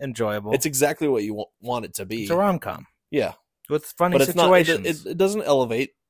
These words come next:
Speaker 2: but, but it's,
Speaker 1: No.
Speaker 2: it's fun.
Speaker 1: It's fun.
Speaker 2: And then I can't, I can't, you know, I can't skip over a very important one,
Speaker 1: His
Speaker 2: which is
Speaker 1: greatest role.
Speaker 2: I don't know if it's his greatest role,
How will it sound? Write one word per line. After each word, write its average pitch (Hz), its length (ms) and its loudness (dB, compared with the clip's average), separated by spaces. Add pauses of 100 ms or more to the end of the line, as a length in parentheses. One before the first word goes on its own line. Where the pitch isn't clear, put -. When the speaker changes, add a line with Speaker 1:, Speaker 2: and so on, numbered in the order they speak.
(280)
Speaker 2:
but, 113 300 -6
but 123 200 -6
it's, 165 80 -6
Speaker 1:
No. 110 180 -4 (120)
Speaker 2:
it's - 180 -10
fun. 104 300 -4 (140)
Speaker 1:
It's 139 140 -14
fun. - 280 -8 (460)
Speaker 2:
And 135 180 -4
then 135 120 0
I 127 60 0
can't, 147 320 -4 (280)
I 123 60 -8
can't, 131 360 -8 (100)
you 123 100 -10
know, 104 240 -12 (640)
I 117 40 -14
can't 139 260 -8
skip 123 240 -4
over 104 360 -2
a 95 60 -8
very 113 300 -4
important 78 440 -10
one, 71 180 -14
Speaker 1:
His 123 140 -6
Speaker 2:
which - 100 -10
is - 40 -14
Speaker 1:
greatest 117 420 -2
role. - 280 -14 (1080)
Speaker 2:
I 147 60 -10
don't 208 80 -2
know 214 60 2
if 202 80 -4
it's 170 120 -6
his 135 140 -4
greatest 123 420 -2
role, 123 400 0